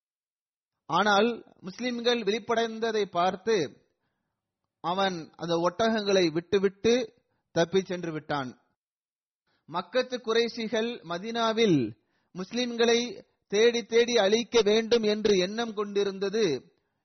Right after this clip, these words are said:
இந்த சம்பவத்திலிருந்து நமக்கு தெரிய வருகின்றது. குல்ஸ் பின் ஜாபிரின் தாக்குதலானது முஸ்லிம்களை மிகவும் அச்சத்திற்குள்ளாக்கியது. ஏனென்றால், மதீனா மீது நாங்கள் தாக்குதல் தொடுப்போம்,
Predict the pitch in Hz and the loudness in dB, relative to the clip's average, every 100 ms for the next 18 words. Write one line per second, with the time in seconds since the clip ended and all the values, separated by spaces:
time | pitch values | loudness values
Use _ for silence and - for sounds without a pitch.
0 | _ 202 220 214 202 214 233 233 214 196 | _ -8 -4 -2 -2 2 2 2 2 2
1 | 196 233 190 180 170 170 180 160 160 156 | 2 -2 -2 -6 -2 0 2 2 0 -2
2 | 147 139 127 - _ _ _ _ _ _ | -4 -2 -6 -8 _ _ _ _ _ _
3 | _ 214 262 240 196 226 202 143 151 170 | _ 0 0 -2 -2 -2 0 -6 -2 2
4 | 175 220 214 220 220 196 180 185 185 202 | 2 4 2 2 2 0 0 0 0 0
5 | 196 185 175 175 196 170 120 - _ _ | 2 2 2 2 4 4 2 -6 _ _
6 | _ - 175 214 240 226 240 220 202 220 | _ -12 -8 -4 -2 0 2 2 2 2
7 | 247 196 220 208 214 202 190 180 180 160 | 2 0 0 0 0 0 2 0 0 -4
8 | 143 131 - _ _ _ _ _ _ _ | -4 -6 -8 _ _ _ _ _ _ _
9 | _ _ _ _ 151 170 175 170 180 208 | _ _ _ _ -8 -6 -2 0 2 0
10 | 190 _ _ _ _ 139 151 190 208 202 | -6 _ _ _ _ -6 -4 0 0 0
11 | 208 214 196 202 214 196 175 185 208 214 | 2 2 2 2 0 2 0 2 2 2
12 | 196 202 202 214 190 | 2 0 2 0 0